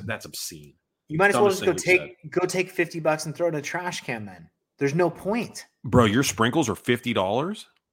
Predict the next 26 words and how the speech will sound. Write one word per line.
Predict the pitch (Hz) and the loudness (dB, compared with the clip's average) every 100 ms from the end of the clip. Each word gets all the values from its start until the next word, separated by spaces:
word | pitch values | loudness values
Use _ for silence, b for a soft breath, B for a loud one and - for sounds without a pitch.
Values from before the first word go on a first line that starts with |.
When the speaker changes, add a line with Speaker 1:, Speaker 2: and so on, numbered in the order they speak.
| _ _ _ - | _ _ _ -10
Speaker 2:
Yeah, | 117 113 | -4 -4
I'm | 113 | -2
kinda | - 127 | -2 0
Speaker 1:
Well, | 123 | 2
Speaker 2:
living | 113 110 | 0 -2
that | 92 - | -10 -8
big | 110 | -6
life, | 113 117 | -2 0
Speaker 1:
I | |
was | 123 131 | 2 2
gonna | 135 | 2
say, | |
Speaker 2:
dude. | 131 | 2
Speaker 1:
I | |
was | 120 | 0
gonna | - | 0
say | 131 | -2
you're | 98 | -2
drinking | - 107 90 | -6 -8 -8
fifteen | - 107 107 101 | -8 -8 -8 -6
dollar | 98 87 82 - 120 | -6 -8 -12 -10 -10
zoo | 90 87 131 | -6 -4 -4
margaritas. | 143 87 82 78 80 87 | -4 -6 -8 -12 -12 -12
I | |
guess | 92 110 | -10 -10
so. | - 120 71 - | -8 -8 -10 -14